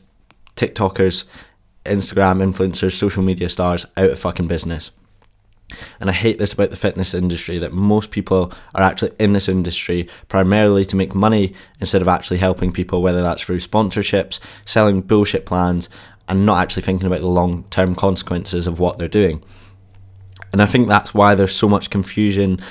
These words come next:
and misinformation. People are actually now just studying marketing to figure out how to make money in this industry,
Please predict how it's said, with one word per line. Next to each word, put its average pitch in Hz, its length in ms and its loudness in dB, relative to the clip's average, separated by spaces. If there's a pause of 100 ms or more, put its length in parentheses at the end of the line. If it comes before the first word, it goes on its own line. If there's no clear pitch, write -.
(140)
and 92 160 2
misinformation. 95 960 2 (440)
People 113 260 2
are 101 220 4
actually 101 340 0
now 98 140 4
just 92 200 0
studying 95 380 2
marketing 95 480 2
to - 100 -10
figure 92 220 0
out 95 120 0
how 98 120 0
to 95 140 -4
make 95 180 -2
money 98 300 2
in 90 80 0
this 87 180 -4
industry, 85 540 -6